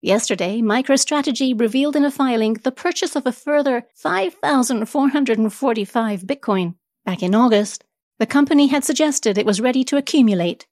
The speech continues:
even more. For Ethereum, approval of the first listed Ether futures E T F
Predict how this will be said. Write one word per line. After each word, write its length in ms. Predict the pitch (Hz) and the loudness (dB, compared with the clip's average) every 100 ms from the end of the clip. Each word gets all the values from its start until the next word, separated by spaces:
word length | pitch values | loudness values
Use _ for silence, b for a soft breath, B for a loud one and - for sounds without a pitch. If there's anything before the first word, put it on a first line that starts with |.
| _ | _
even 300 | - 190 180 | -4 -2 0
more. 420 | 175 196 175 175 - _ _ _ _ _ _ | 2 2 2 -2 -12 _ _ _ _ _ _
For 200 | - 302 | 0 2
Ethereum, 580 | 339 392 311 214 226 269 _ _ | 4 4 4 4 2 -2 _ _
approval 480 | 254 - 403 427 254 | -6 0 2 4 2
of 100 | 208 | 0
the 80 | - | -2
first 460 | - 285 285 - 220 | 0 2 2 -2 -2
listed 460 | 254 - 214 185 - | -2 0 -4 -4 -2
Ether 320 | 240 240 208 | -2 0 -4
futures 440 | - 269 - 185 | -2 -2 0 -2
E 100 | 175 | -4
T 160 | 190 254 | -4 0
F 320 | 269 220 | 0 -4